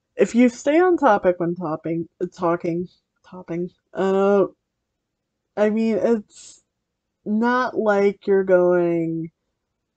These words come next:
off page, uh, into a different story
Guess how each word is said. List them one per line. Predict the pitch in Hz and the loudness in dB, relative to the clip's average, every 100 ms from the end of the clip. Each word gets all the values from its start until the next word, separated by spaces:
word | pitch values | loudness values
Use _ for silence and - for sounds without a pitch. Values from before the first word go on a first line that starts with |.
| _ _ _ - | _ _ _ -6
off | 180 190 202 _ _ _ _ _ _ _ - | -2 -2 -2 _ _ _ _ _ _ _ -8
page, | 226 190 180 180 175 - - _ _ _ - | 0 4 6 6 2 -12 -16 _ _ _ -14
uh, | - _ _ _ _ | -14 _ _ _ _
into | - 202 - 208 | -2 -2 -2 -2
a | 202 | 0
different | 190 185 180 175 | 0 -2 -4 -6
story | - 170 160 151 156 156 | -4 -4 -2 -2 -4 -6